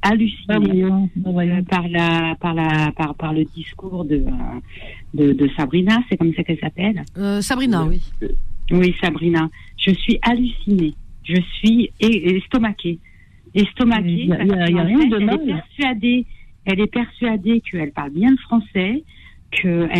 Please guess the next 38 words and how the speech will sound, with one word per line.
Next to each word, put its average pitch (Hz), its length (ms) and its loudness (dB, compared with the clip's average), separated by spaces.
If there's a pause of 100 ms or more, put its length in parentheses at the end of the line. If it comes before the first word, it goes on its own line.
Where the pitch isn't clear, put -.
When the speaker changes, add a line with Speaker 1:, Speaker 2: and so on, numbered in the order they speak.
Speaker 1:
a 160 80 2
lu, 165 60 0
Speaker 2:
Ah 220 80 6
oui. 277 160 6
Speaker 1:
elle 165 140 -2
a 160 100 -4
lu 247 160 4
des 247 120 2
livres 202 260 -2
anciens, 180 420 -2 (580)
que 196 100 0
Méziane 180 300 2
Speaker 2:
Ah - 80 4
oui. 240 60 4
Speaker 1:
n'en 208 160 0
a 170 100 -6
pas, 160 200 -4
n'en 175 220 0
a 170 100 0
pas 165 140 -2
lu, 196 120 0 (100)
elle 208 100 0
est - 80 -2
percevée 208 320 -4 (220)
Speaker 3:
Euh, 226 80 -2
Speaker 1:
qu'elle, 233 180 2
elle 349 80 0
Speaker 3:
Khalid, 330 80 -4
Speaker 1:
comprend 196 180 -2
Speaker 3:
Khalid, 247 240 -4
Speaker 1:
tout. 247 60 -2
Speaker 3:
Khalid, 240 240 0 (160)
Khalid. 147 240 -8 (260)
Speaker 1:
Khalid, 214 500 -2 (220)
Khalid, 185 420 0
mais, 143 280 2
mais 131 260 0
c'est - 120 -10